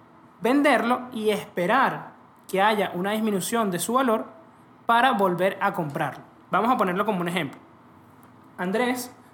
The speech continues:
tiene, eh, unas fichas o unas barajitas de un álbum a cierto precio, pero tú sabes, o unas monedas, tú sabes que esas monedas van a perder su valor. Entonces, lo que tú haces es pedirle prestado a Andrés esas monedas,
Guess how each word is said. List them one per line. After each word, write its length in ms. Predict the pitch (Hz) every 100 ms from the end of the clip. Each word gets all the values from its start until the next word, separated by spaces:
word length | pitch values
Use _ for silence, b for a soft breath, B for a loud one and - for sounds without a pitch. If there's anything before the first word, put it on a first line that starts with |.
| - -
tiene, 480 | 226 220 208 233 -
eh, 440 | 160 143 135 135 143 - - - -
unas 320 | 214 220 254
fichas 380 | 269 240 233 226
o 80 | -
unas 280 | 165 175 208
barajitas 400 | 226 196 196 220
de 60 |
un 100 | 233
álbum 300 | 233 180 196 233 B B B B
a 240 | 185 220
cierto 400 | 226 202 175 214
precio, 400 | 214 220 208 240 -
pero 160 | 220 220
tú 100 | 269
sabes, 480 | 269 208 208 220 -
o 100 | 180
unas 200 | 220 262
monedas, 460 | 285 196 214 - - B B B
tú 100 | 226
sabes 280 | 269 247 240
que 260 | 240 240
esas 420 | 226 254 254 - - - - - -
monedas 300 | 269 233 220
van 160 | 262
a 80 | 233
perder 300 | 190 175 180
su 120 | -
valor. 300 | 190 226 220 - - - B B B B -
Entonces, 600 | 254 254 214 202 262 - - - - -
lo 140 | 185
que 80 | 180
tú 160 | 175 262
haces 260 | 233 247 -
es 360 | 196 175 - -
pedirle 300 | 165 156 185
prestado 260 | 190 - 220
a 40 |
Andrés 340 | 233 247 226 -
esas 240 | 180 220
monedas, 500 | 262 269 190 202 -